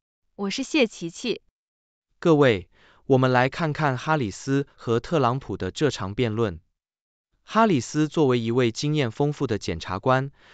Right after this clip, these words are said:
Speaker 2: 很可能会在辩论中展现他的法律专业和稳定的心态。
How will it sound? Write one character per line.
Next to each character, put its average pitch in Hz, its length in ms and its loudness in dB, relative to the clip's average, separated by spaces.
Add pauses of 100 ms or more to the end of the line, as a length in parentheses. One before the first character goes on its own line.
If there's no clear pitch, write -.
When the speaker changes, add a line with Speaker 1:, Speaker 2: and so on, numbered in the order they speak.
(140)
Speaker 2:
很 170 200 0
可 160 140 0
能 113 180 0
会 143 160 2
在 127 220 2
辩 147 200 2
论 123 160 0
中 131 280 -2
展 92 240 -4
现 123 200 -2
他 123 140 -6
的 117 80 -2
法 92 240 -4
律 107 160 -4
专 143 280 -2
业 127 220 0 (140)
和 - 160 -2
稳 107 240 -2
定 127 160 -4
的 98 80 -4
心 127 240 -6
态。 127 300 -6